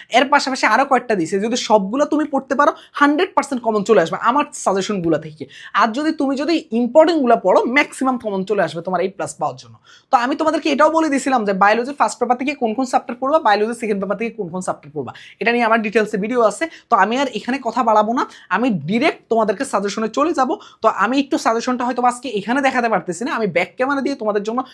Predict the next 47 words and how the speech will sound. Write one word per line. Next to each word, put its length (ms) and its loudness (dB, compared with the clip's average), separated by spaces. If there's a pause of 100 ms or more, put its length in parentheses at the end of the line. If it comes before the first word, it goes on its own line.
(140)
খাতা 200 0 (100)
সুন্দর 360 -2
করে 220 4
লেখা 200 0
আছে, 140 -6
আমি 140 0
এক 80 -20
এক 120 -12
করে 120 2 (300)
এরপরে 340 4
আমি 100 0 (160)
সেকেন্ড 220 0 (100)
স্টেপে 300 -2
গিয়ে 180 -2
তোমাদেরকে 360 -4
দেখাচ্ছি। 340 -10 (320)
আর 120 4
একটা 220 -4
কথা 140 0 (100)
বলে 200 -2
নেই 160 -6
যে 60 -4 (320)
আমরা 180 2 (180)
ইনশাল্লাহ 460 0
তোমাদের 220 0 (140)
এই 60 -2 (120)
বায়োলজির 480 0
সাজেশন 360 -2 (180)
যেই 120 -2 (100)
টপিকগুলো 520 0
আছে 160 -8 (340)
সেই 120 2 (100)
টপিকগুলোর 600 4
উপর 180 -4
যদি 200 -4
তোমরা 140 2 (100)
ওয়ান 260 4
শট 220 -2
ক্লাস 160 2 (100)
চাও 120 2 (140)
অবশ্যই 400 0
কমেন্ট 260 2
করে 200 0
জানাবে, 240 0 (320)
আমরা 240 2
অবশ্যই 500 -2
এটা 120 0